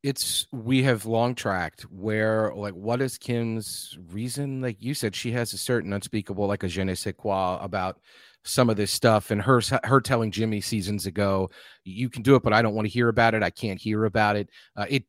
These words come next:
did always make it seem like she was, uh, ethical, better than us, yet one of us in a way, uh, rising out of the mailroom on grit and, and determination and ethics and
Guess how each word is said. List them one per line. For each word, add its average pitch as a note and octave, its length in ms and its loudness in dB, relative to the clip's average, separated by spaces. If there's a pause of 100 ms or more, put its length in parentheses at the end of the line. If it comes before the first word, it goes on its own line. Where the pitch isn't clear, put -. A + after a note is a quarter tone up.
did F#3+ 160 4
always A2+ 320 6
make G#2 220 -2
it G2 100 -8
seem G#2 380 -4
like F#2 240 -4
she A#2 220 -4
was, G2 520 0
uh, F#2+ 360 -4
ethical, A2+ 640 2
better B2 260 4
than A2 100 0
us, G#2 180 0
yet G#2 160 -4
one G#2+ 160 -2
of G2 120 -2
us F#2+ 200 -2
in G2 100 -4
a F#2 40 -2
way, F#2 400 0 (340)
uh, G2+ 60 -8
rising A2+ 460 0
out G#2 160 2
of G2+ 100 -6
the - 80 -4
mailroom G2+ 540 -2
on G2 180 -4
grit A#2 260 -2
and, G#2 140 -6 (220)
and G2 120 -2
determination A2+ 840 0
and G2 240 -2
ethics C3+ 460 2
and G#2+ 180 4